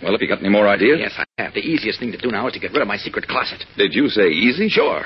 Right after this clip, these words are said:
Speaker 2: Only we need a little time. Let's see. Now, wait a minute. Ah, there he is. Bailey's in the apartment above us now. Penthouse on the roof.
Speaker 1: Well, how do you know?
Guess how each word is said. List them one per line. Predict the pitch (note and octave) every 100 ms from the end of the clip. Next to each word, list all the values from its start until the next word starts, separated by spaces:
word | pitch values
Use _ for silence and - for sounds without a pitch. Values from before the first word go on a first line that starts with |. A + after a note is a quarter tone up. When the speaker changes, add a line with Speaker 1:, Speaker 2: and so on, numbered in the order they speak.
| -
Speaker 2:
Only | G2
we | G2+
need | A#2+
a | G2
little | F#2
time. | F2 C3 G#2+ - - - - - - -
Let's | - -
see. | - E2
Now, | F2
wait | G#2
a |
minute. | E2 F#2 - - - - - _ -
Ah, | F#2 -
there | D2+
he | -
is. | - - - - - - - -
Bailey's | - A2+ A2+
in | G#2
the |
apartment | F#2 A2+ A2+ G#2
above | G#2+ F#2+
us | -
now. | E2 B2 - - - - - - -
Penthouse | C3+ - F2+
on | -
the | F#2+
roof. | B2 - - -
Speaker 1:
Well, | E2+
how |
do | G#2+
you | A#2
know? | C3